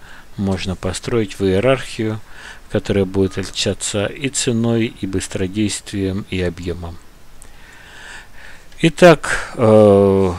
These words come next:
управление вводом-выводом, э, как я уже сказал, может идти напрямую от процессора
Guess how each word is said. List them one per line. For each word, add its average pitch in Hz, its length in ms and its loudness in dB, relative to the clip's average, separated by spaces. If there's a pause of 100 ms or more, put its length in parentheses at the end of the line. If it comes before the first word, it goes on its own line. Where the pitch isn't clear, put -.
управление 123 720 8
вводом-выводом, 104 960 4 (240)
э, 90 440 0
как - 260 -4
я 104 80 2
уже 95 100 0
сказал, 98 400 0
может 98 360 -2
идти 104 200 -4
напрямую 95 640 -2
от 87 100 -8
процессора 160 920 2